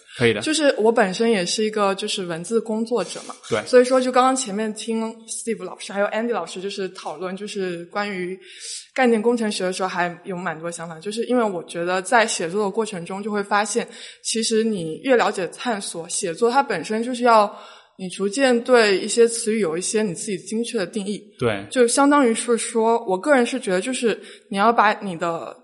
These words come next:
Speaker 2: 主体性的定义从一个社会性定义中不断地剥离出来。
Speaker 1: 能举个例子吗？怎么样，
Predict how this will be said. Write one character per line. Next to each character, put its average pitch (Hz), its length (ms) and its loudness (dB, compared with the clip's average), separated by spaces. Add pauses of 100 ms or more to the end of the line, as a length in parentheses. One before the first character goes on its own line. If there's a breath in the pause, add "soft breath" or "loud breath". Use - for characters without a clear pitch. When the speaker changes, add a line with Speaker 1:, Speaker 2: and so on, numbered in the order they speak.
(100)
Speaker 2:
主 196 200 -4
体 180 220 -6
性 220 240 -2
的 180 80 -2
定 214 240 -6
义 185 80 -4
从 180 280 -8
一 196 60 -6
个 214 140 -2
社 277 220 0
会 233 160 4
性 196 220 -4
定 226 160 -2
义 202 160 -4
中 220 220 -2 (560 loud breath)
不 196 60 -18
断 247 220 6
地 185 120 2
剥 233 240 4
离 180 160 -4
出 - 200 -14
来。 - 80 -6 (840)
Speaker 1:
能 147 120 6
举 135 120 0
个 95 80 -6
例 117 120 0
子 107 100 -4
吗？ 98 160 -8
怎 101 100 -8
么 104 80 -8
样， 113 220 -2